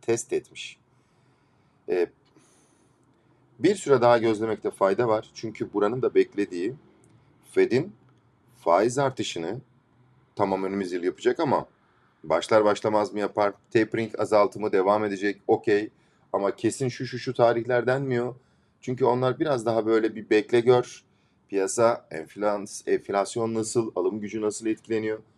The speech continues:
Ona göre biz bir terzi işi yapalım. Terzi işini nasıl yapacağımızı da insanlara söyleyelim. Öyle yan yatırmak, çamura batırmak yok biliyorsunuz Fed tarafında. Biraz daha şeffaflar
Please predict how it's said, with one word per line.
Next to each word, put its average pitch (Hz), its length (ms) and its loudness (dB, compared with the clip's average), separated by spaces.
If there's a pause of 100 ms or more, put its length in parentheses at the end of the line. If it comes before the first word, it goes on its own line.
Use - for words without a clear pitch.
(200)
Ona 180 200 -2
göre 131 260 8
biz 123 180 -4
bir 123 80 -8
terzi 151 480 2
işi 113 440 -4 (680)
yapalım. 147 540 2
Terzi 185 380 2
işini 147 340 -6
nasıl 185 260 -4
yapacağımızı 131 540 -2
da 196 160 0 (300)
insanlara 151 580 0
söyleyelim. 143 520 2
Öyle 127 260 8 (320)
yan 165 260 4
yatırmak, 127 520 0
çamura 147 360 2
batırmak 147 380 -2 (400)
yok - 280 8
biliyorsunuz 85 500 -4
Fed 98 200 2
tarafında. 90 600 0 (420)
Biraz 78 260 0
daha 117 320 4 (300)
şeffaflar - 840 4